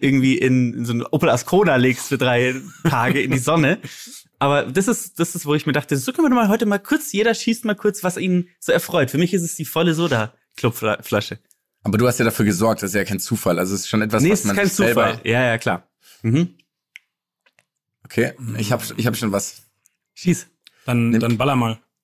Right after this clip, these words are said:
Speaker 2: Ähm, eine volle, ähm, wie nennt man das, ein volles Glas Cashew-Mousse.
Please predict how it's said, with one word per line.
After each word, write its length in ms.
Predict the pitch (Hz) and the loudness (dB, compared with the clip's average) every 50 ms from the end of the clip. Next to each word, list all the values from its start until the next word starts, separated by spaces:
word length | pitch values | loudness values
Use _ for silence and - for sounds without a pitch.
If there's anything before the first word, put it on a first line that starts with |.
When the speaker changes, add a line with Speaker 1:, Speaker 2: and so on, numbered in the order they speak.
| _ _ _ _ _ | _ _ _ _ _
Speaker 2:
Ähm, 380 | - 110 104 104 104 104 104 - - | 0 2 2 2 2 0 -2 -4 -2
eine 160 | 120 117 113 107 | 0 0 0 0
volle, 680 | - - - - 131 143 151 156 165 175 180 175 - _ _ _ _ - - - - | -2 -6 -4 -2 0 0 0 0 -2 -2 -6 -8 -12 _ _ _ _ -20 -20 -6 -2
ähm, 760 | 117 117 110 110 110 110 110 107 107 107 110 92 92 98 - - _ _ _ _ _ _ _ - | 0 2 2 2 2 0 0 -2 -2 -4 -6 -8 -10 -12 -16 -18 _ _ _ _ _ _ _ -6
wie 60 | - 104 | -2 0
nennt 120 | 233 240 | 0 0
man 80 | 117 104 | 0 -2
das, 140 | - - | -4 -6
ein 40 | - | -8
volles 380 | - - 127 131 123 - - - | -4 -2 0 0 0 -2 -6 -4
Glas 540 | - 107 107 120 135 143 131 - - - - | -2 0 0 0 0 -2 -2 -6 -8 -12 -10
Cashew-Mousse. 840 | - - 180 196 - - - 110 101 104 104 104 104 - - - | -6 -4 -4 -4 -2 0 2 2 4 4 2 2 -2 -4 -8 -14